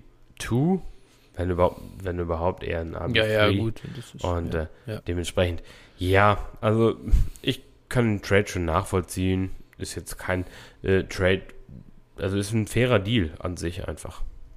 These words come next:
Speaker 2: Ich, äh, muss sagen, value-wise bin ich schon auf der Cousins-Pollard-Seite,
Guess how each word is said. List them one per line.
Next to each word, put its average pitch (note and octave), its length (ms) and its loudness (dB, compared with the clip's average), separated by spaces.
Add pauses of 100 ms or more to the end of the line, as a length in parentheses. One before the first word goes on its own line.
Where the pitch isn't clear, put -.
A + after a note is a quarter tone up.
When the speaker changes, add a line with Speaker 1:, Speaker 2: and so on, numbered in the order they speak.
(920)
Speaker 2:
Ich, - 580 0
äh, A2+ 220 2
muss A#2 200 -2
sagen, A2 220 0
value-wise B2 600 8
bin A#2+ 100 0
ich A2 80 -2
schon C3 140 -2
auf B2 80 -2
der C#3 120 -4
Cousins-Pollard-Seite, A#2+ 1160 4